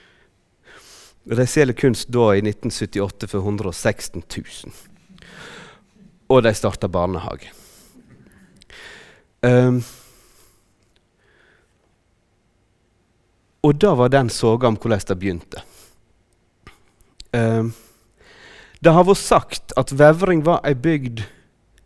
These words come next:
jeg vet ikke om det er sant, jeg var ikke der, som var kanskje litt splittet mellom de som dansa og de som ikke dansa. De som gjerne tok seg et glass øl, og de som ikke gjorde det. Ja.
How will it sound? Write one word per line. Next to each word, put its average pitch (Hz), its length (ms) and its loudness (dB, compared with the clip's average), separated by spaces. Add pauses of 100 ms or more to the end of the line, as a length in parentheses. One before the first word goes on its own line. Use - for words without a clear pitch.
(800)
jeg 82 140 -10
vet 113 140 -4
ikke 320 120 -8
om 233 60 -2
det 113 80 0
er - 60 -10
sant, 107 280 -4
jeg 143 100 0
var 185 140 2
ikke 120 160 0
der, 113 160 0 (800)
som 160 160 -4
var 170 200 0
kanskje 185 440 2
litt 202 160 -2
splittet - 640 -2
mellom 131 200 0
de 165 180 2
som 139 140 -2
dansa 139 440 0
og 131 80 0
de 139 80 2
som - 140 -6
ikke - 180 -6
dansa. 90 400 -4 (760)
De 151 120 6
som 147 140 0
gjerne 139 180 2
tok 147 140 -2
seg 127 120 0
et 123 60 -6
glass 127 240 2
øl, 123 160 0
og 117 80 2
de 127 120 2
som - 160 -8
ikke - 200 -4
gjorde 85 300 -4
det. 80 80 -10 (760)
Ja. 143 120 0